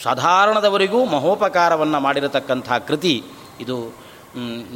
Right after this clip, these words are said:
ಗೀತಾ ವಿವೃತಿ ಅಥವಾ ಗೀತಾರ್ಥ ಸಂಗ್ರಹ ಅನ್ನುವಂತಹ ಈ ಗ್ರಂಥ, ಇದರ ಕಿಂಚಿತ್ ಅನುವಾದ ಯಥಾಶಕ್ತಿ, ಮ್, ಇಲ್ಲಿ ಮಾಡಲಿಕ್ಕೆ ಅವಕಾಶ ಮಾಡಿಕೊಟ್ಟಿರತಕ್ಕಂತಹ ಪರಮಪೂಜ್ಯ ಶ್ರೀಪಾದಂಗಳವರಿಗೆ ನಿರಂತರವಾಗಿ ನಾನು ಆಭಾರಿಯಾಗಿರುತ್ತೇನೆ.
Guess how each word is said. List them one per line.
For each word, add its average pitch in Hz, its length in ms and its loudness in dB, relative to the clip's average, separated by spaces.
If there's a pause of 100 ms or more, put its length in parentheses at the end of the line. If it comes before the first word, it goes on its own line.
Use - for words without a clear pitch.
(100)
ಗೀತಾ 139 340 2
ವಿವೃತಿ 139 460 0
ಅಥವಾ 127 280 0
ಗೀತಾರ್ಥ 135 480 -2
ಸಂಗ್ರಹ 127 480 0
ಅನ್ನುವಂತಹ 120 460 -4
ಈ 113 140 -4
ಗ್ರಂಥ, 113 320 -6 (420)
ಇದರ 127 240 -2
ಕಿಂಚಿತ್ 139 600 -4 (360)
ಅನುವಾದ 131 400 0
ಯಥಾಶಕ್ತಿ, 120 840 -2 (680)
ಮ್, 117 180 -4
ಇಲ್ಲಿ 123 400 -2
ಮಾಡಲಿಕ್ಕೆ 127 500 -2
ಅವಕಾಶ 135 400 0
ಮಾಡಿಕೊಟ್ಟಿರತಕ್ಕಂತಹ 123 1040 -6
ಪರಮಪೂಜ್ಯ 131 720 -2 (540)
ಶ್ರೀಪಾದಂಗಳವರಿಗೆ 135 1120 0 (440)
ನಿರಂತರವಾಗಿ 147 760 0
ನಾನು 123 320 -2
ಆಭಾರಿಯಾಗಿರುತ್ತೇನೆ. 120 1080 0